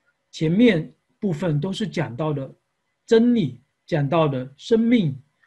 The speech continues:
后面部分讲到我们怎么样的去实践，怎么样活出这个真理，我们应当怎么样体现在这个生活当中。那罗马书十二章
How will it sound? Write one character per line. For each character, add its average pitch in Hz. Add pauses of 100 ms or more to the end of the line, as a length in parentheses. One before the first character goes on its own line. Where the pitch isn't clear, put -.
(160)
后 262
面 196
部 165
分 143 (240)
讲 156
到 165
我 147
们 156
怎 156
么 147
样 214
的 160
去 165
实 147
践， 156 (500)
怎 143
么 151
样 156
活 -
出 202 (240)
这 165
个 139
真 156
理， 123 (600)
我 143
们 147
应 220
当 214 (200)
怎 156
么 160
样 180
体 151
现 151 (180)
在 175
这 151
个 143
生 165
活 127
当 120
中。 131 (720)
那 156
罗 139
马 165
书 170
十 160
二 170
章 165